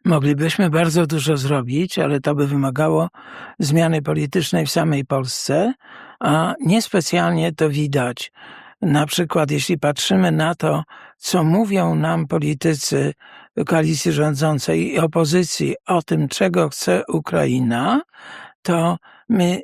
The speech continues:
nie słyszymy takiej wyraźnej analizy, y, jak i ja i pan profesor Grochmalski przedstawiamy,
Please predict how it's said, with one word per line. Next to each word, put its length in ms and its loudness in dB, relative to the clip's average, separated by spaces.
nie 220 2
słyszymy 600 2
takiej 560 -2
wyraźnej 1000 0
analizy, 1040 0
y, 360 2
jak 520 -2
i 380 -2
ja 300 4
i 440 0
pan 400 0
profesor 560 0
Grochmalski 640 0
przedstawiamy, 1200 0